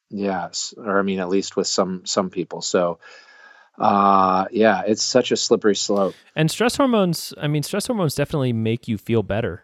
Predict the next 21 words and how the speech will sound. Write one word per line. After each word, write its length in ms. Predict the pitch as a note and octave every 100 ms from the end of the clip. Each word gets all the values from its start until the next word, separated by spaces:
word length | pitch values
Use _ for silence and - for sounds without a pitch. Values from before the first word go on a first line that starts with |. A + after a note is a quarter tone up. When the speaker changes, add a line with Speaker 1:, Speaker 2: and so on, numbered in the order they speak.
| -
Speaker 2:
too 200 | - A#2
for 160 | - D#2
a 60 |
while. 380 | E2+ D#2 F#2 A2
I 100 | - G2+
mean, 140 | G2+
they, 120 | A2
they, 200 | - A2+
Speaker 1:
Right. 260 | A2+ A2 A2
Speaker 2:
they 60 | B2
will 200 | A2+ G#2+
blunt 600 | D#2 A2 A#2+ B2 A2+ -
the 120 | A2
emotional 640 | G2+ G#2+ G#2 - G#2 G2 - _ _ _ - _
impact 540 | B2+ A2+ G#2 F#2+ -
of, 200 | F2+ F#2
of 180 | - F#2+
your 120 | F2+
past. 600 | F#2 - G2 F#2+ - -
So 260 | - F#2+ G2
it's 360 | G2+ - -